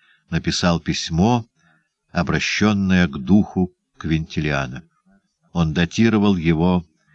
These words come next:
из Ареццо, в горном мире, между правым склоном Аппенин и правым берегом Арно,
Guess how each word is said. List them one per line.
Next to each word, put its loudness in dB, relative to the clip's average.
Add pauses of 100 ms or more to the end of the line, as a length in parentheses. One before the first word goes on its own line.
(220)
из -4
Ареццо, -4 (720)
в -14
горном -2
мире, 0 (720)
между -2
правым -4
склоном -4
Аппенин -4 (640)
и -4
правым 0
берегом 2
Арно, -2